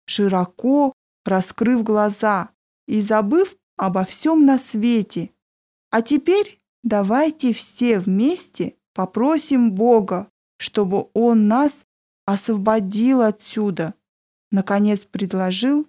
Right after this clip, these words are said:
юный христианин. Ты сам помолись,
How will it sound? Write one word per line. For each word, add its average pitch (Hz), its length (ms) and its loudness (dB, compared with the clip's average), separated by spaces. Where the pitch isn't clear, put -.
юный 226 440 4
христианин. 190 840 -2
Ты 339 80 2
сам 302 360 4
помолись, 277 640 2